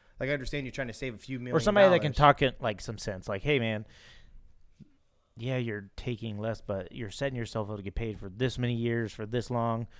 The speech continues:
Speaker 2: Like, that is financial stability for the next, because, like I said, what if he, he plays a game where he runs the ball? That is the, it's his number one threat. What if he tears his A C L working out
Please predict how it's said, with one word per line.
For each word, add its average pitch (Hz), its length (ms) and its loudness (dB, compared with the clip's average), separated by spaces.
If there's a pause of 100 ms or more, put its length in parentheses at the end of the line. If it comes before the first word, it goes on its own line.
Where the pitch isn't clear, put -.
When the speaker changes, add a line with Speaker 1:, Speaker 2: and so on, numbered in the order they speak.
(500)
Speaker 2:
Like, 110 200 -4
that 131 160 6
is 131 260 4
financial 123 440 2
stability 117 500 2
for 107 120 -6
the 110 80 -2
next, 113 340 0
because, 113 420 0
like 117 260 -4
I 110 60 0
said, 120 240 -2
what 107 160 -2
if 107 120 -6
he, 107 300 -2 (340)
he 131 140 -4
plays 127 300 6
a 110 60 0
game 120 420 4
where 104 200 0
he 117 160 -2
runs 110 360 0
the 101 60 -12
ball? 95 260 -6
That 104 180 -4
is 104 200 -6
the, 98 300 -4 (120)
it's 113 120 -12
his 110 140 -4
number 110 240 -2
one 104 180 -4
threat. 107 260 0
What 110 120 -2
if 104 60 -2
he 110 100 2
tears 110 240 -2
his 101 140 -4
A 107 120 0
C 117 160 -6
L 101 140 0
working 107 260 -4
out 104 320 -6